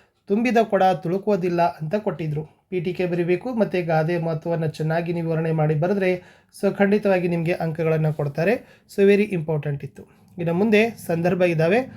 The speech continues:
ಹನ್ನೊಂದನೇ ಪ್ರಶ್ನೆ, ಪ್ರಾಚೀನ ಗುಡಿಗೋಪುರಗಳು ಗೂಬೆಯ ಮನೆಗಳಾಗಿದ್ದವು ಅಂತ ಕೇಳಿದ್ದಾರೆ.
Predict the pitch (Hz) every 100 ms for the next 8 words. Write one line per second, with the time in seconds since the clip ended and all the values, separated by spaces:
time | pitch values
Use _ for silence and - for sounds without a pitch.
0 | - - 226 220 208 196 180 170 147 156
1 | - - - - - 214 214 214 254 262
2 | 226 226 202 220 208 202 196 196 196 160
3 | 170 202 208 202 190 185 185 175 165 160
4 | 165 165 165 - 156 208 208 175 160 147
5 | 156